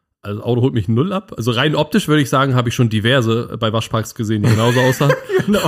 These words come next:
Speaker 1: Also
Speaker 2: ja.
Speaker 1: jeder zweite Astra aus der Zeit sieht ja eigentlich genauso aus.
Speaker 2: <laughs>
Speaker 1: Gefühlt. Vielleicht jetzt nicht unbedingt immer alles lackiert.
Speaker 2: Ja.
Speaker 1: Einige Bodykits sind ja meistens auch dann halt einfach in, in
Speaker 2: Auch
Speaker 1: weiß
Speaker 2: viele
Speaker 1: oder
Speaker 2: mit
Speaker 1: irgendwas.
Speaker 2: oben angeschlagenen Türen, ne?
Speaker 1: Ah, das jetzt nicht, aber halt Flügeltüren haben viele.
Speaker 2: <laughs> Ja.
Speaker 1: Ja, also wie gesagt, deswegen, äh,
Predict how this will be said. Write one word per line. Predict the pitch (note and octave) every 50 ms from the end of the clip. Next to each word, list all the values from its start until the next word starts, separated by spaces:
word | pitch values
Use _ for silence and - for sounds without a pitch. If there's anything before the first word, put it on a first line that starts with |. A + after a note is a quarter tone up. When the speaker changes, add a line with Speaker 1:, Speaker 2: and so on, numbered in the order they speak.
| -
Speaker 1:
Also | F#3+ G3 - D#3+ E3+
Speaker 2:
ja. | B2+
Speaker 1:
jeder | D3 D3+ C#3+ B2
zweite | - - C#3+ C#3+ C3+ C#3+ C3+
Astra | C#3 - - C#3+
aus | B2+ A#2
der | - B2+ -
Zeit | - C3 B2+
sieht | A#2+ C#3+ B2+
ja | B2+
eigentlich | A#2 A#2 A2+ A#2+ C3
genauso | C#3 A#2+ A#2+ A#2+ A2+ - G3+
aus. | A#2 A#2 G#2+ - - - - _
Speaker 2:
<laughs> | - A#4+
Speaker 1:
Gefühlt. | A#4 B3 - A#4+ - G#3 - - - D3+ E3 C3 A2
Vielleicht | - - A#2+ A#2+ A#2+
jetzt | B2 G2+ A#2
nicht | C3 B2+
unbedingt | C3 C3 C3 C3+ B2+ B2+
immer | B2+ B2+ A#2
alles | - B2+ C3+ B2 -
lackiert. | A#2 G#2+ - - D#3 D#3+ F3 G3+ - - _ _ _
Speaker 2:
Ja. | - D3 C3+ B2
Speaker 1:
Einige | B2 A#2 A2+ A2 A2
Bodykits | G2+ A2+ - C3 A#2+ B2+ A#2 -
sind | - G#2 A2+
ja | G#2+ G#2+
meistens | G#2 A2 G#2+ - A#2 A2
auch | A2 G#2
dann | - G2+ G2+ G#2
halt | G#2 G#2
einfach | A2 A2 G#2 G#2+ G#2 F#2+
in, | A2 A#2+ G#2 G2+ F#2 F#2 G2
in | - - G#2+
Speaker 2:
Auch | G#2 A2 A2
Speaker 1:
weiß | C3+ D#3
Speaker 2:
viele | D#3 D#3 D3
Speaker 1:
oder | C#3 C#3+
Speaker 2:
mit | D3
Speaker 1:
irgendwas. | - D#3+ -
Speaker 2:
oben | D3 C#3+ C3+ B2+
angeschlagenen | B2 B2 A#2+ A2+ - - B2 A#2 A2+ A2+ A2+ A#2+
Türen, | - E3 D#3+ C#3 A#2 A2+ A#2+
ne? | D3 G3
Speaker 1:
Ah, | G#3
das | F#2+ G#2 F2+ -
jetzt | G#2+ - A#2
nicht, | B2+ B2 A2+
aber | G#2 F#2+ G2+
halt | G2+ F#2+
Flügeltüren | - - B2+ D3 C#3 D#3+ C3+ A#2+
haben | A#2 A2 -
viele. | G#3 G3+ F3+ D#3
Speaker 2:
<laughs> | D#3+ C#3+ A#2 A#2 A2 G2+ - C3 - - - - C3 - A3 F#3+ - G#3 G3 - - -
Ja. | C#3+ B2+ C3 D#3+ - - _ _ _ _
Speaker 1:
Ja, | - G#3+ G3 E3+ C#3+ -
also | - B2 A#2+ G2+ G2+
wie | G#2+
gesagt, | A2+ A2 G#2 -
deswegen, | G#2 - - A#2 G2 G2
äh, | G2